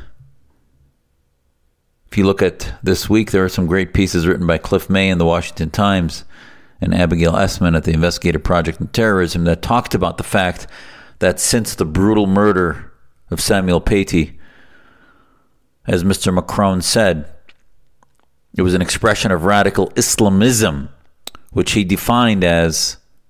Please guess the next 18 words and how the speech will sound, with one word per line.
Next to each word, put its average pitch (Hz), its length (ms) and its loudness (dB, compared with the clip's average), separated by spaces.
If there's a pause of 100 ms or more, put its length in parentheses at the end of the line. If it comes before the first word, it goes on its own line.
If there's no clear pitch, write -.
(200)
another 92 320 2
way 95 180 2
of 90 100 0
organizing 90 420 0
society, 92 580 0
which 82 220 -2
is 82 120 -2
initially 85 440 2
separatist, - 920 -2 (340)
but 110 100 4
whose 107 140 2
ultimate 104 420 2
goal 101 260 4
is 90 100 -2
to 95 80 2
take 95 300 0
over 90 220 2
completely. - 760 -2